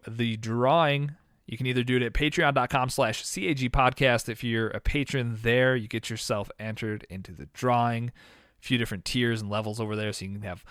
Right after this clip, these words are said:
different amounts of entries. Uh, also, twitch dot T V slash Cross Atlantic Gaming.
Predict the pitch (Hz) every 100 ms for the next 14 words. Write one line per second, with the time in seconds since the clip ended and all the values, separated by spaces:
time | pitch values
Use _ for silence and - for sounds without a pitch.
0 | - - - - - - - 117 101 110
1 | 123 - 82 87 95 95 - - 107 101
2 | - 180 165 127 - - 175 151 147 135
3 | 175 135 - - - 151 127 - - -
4 | - 147 131 139 113 - 147 120